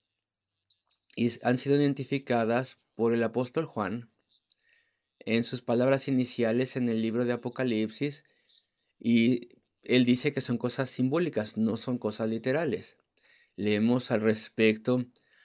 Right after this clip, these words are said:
de que habrá todo tipo de piedras preciosas, o por lo menos la apariencia, los colores, la gloria de estas cosas. Pero esto es simbolismo, es solamente para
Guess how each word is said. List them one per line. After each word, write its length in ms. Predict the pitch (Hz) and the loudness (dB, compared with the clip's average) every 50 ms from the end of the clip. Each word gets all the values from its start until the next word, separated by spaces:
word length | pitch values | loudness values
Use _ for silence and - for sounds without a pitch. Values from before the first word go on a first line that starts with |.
| - - - _ _ _ _ _ _ _ _ _ _ _ _ _ _ | -20 -20 -20 _ _ _ _ _ _ _ _ _ _ _ _ _ _
de 160 | - 110 107 110 | 0 0 0 2
que 140 | - 110 | 4 4
habrá 420 | 107 110 113 113 117 117 123 127 120 - - - - - - _ | 4 6 6 6 6 6 4 2 0 -4 -12 -20 -20 -20 -4 _
todo 240 | 131 127 135 131 | 2 4 4 4
tipo 280 | 127 - 131 - 139 123 | 4 2 0 0 2 2
de 100 | 120 110 | 2 2
piedras 380 | 113 117 110 117 117 110 - - | 2 0 0 2 0 0 -2 -6
preciosas, 880 | - 104 - - - 98 95 - - - 104 107 107 - - - - - _ _ _ _ _ _ | -6 -6 -6 -6 -6 -6 -6 -6 -6 -6 -8 -8 -8 -10 -12 -14 -16 -20 _ _ _ _ _ _
o 140 | 120 113 110 | -6 -6 -2
por 100 | 123 113 | 0 2
lo 80 | 117 | 4
menos 160 | 123 131 143 143 | 4 4 4 4
la 120 | 139 120 | 4 2
apariencia, 840 | 117 - 110 110 117 123 131 147 156 156 151 135 127 - - 104 107 | 2 2 2 2 4 4 4 4 2 2 0 -2 -4 -2 -2 -2 0
los 220 | 110 120 117 - | 0 -2 -4 -6
colores, 800 | - - 110 113 117 131 147 170 180 160 131 101 87 - - - | -2 0 2 2 4 4 4 4 4 2 2 0 0 -2 -4 -4
la 140 | 110 110 117 | -2 -2 0
gloria 540 | 113 127 135 147 165 190 202 185 139 117 92 | 0 0 2 2 4 4 4 4 4 2 2
de 120 | 98 104 | 2 0
estas 300 | 110 - - - - - | 0 -2 -6 -12 -12 -12
cosas. 520 | - - - 85 - - - - - - - _ _ _ _ _ _ - - - - | -12 -12 -12 -12 -12 -16 -18 -20 -20 -20 -20 _ _ _ _ _ _ -20 -20 -4 0
Pero 160 | 107 123 147 | 2 4 4
esto 220 | 156 139 - 214 | 2 2 0 0
es 80 | 208 208 | 0 0
simbolismo, 840 | - 220 190 175 156 120 113 120 127 120 - - 104 98 95 95 - _ _ _ _ - _ - - | 0 -2 0 0 2 2 4 2 2 0 -2 -4 -4 -4 -4 -6 -10 _ _ _ _ -20 _ -6 -6
es 100 | - - | -4 -4
solamente 560 | - 151 147 147 139 131 131 135 135 - 143 | -2 -2 0 2 2 2 2 2 2 0 -2
para 560 | 139 147 123 117 117 113 110 107 107 107 - | 0 0 0 2 2 2 2 2 2 0 -2